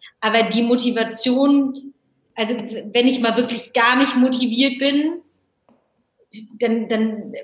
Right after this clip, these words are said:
für mich ist immer eine Nacht schlafen über Dinge, für mich sieht am nächsten Morgen immer, ich bin totaler Morgenmensch, äh, sieht immer alles wieder ganz anders aus. Also ich kann mich ganz gut selber motivieren, also, ähm, und weiterzumachen und so.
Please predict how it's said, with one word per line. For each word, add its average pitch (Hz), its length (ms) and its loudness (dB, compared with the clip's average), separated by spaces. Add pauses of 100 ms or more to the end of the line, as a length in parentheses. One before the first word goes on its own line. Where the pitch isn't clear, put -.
(180)
für - 80 -6
mich 254 180 2
ist - 140 -2
immer 240 320 2
eine 220 220 -2
Nacht 240 360 2
schlafen 240 480 2
über 220 200 2
Dinge, 240 400 4
für 220 100 -4
mich 233 200 2
sieht 247 160 -2
am 214 100 0
nächsten 220 280 0
Morgen 214 300 0
immer, 214 100 -4
ich - 140 -10
bin 214 100 -6
totaler 208 540 0
Morgenmensch, 208 560 0 (540)
äh, 214 360 2
sieht 247 180 0
immer 240 240 2
alles 233 220 2
wieder 220 220 2
ganz 214 200 -2
anders 226 280 0
aus. 190 280 -4 (320)
Also 208 400 -4 (640)
ich - 140 -8
kann 262 160 2
mich 262 160 2
ganz 233 200 2
gut 254 220 2
selber 233 240 4
motivieren, 208 680 0 (100)
also, 202 140 -6
ähm, 202 440 0 (260)
und 202 160 -2
weiterzumachen 208 760 2
und - 320 -10
so. - 540 -4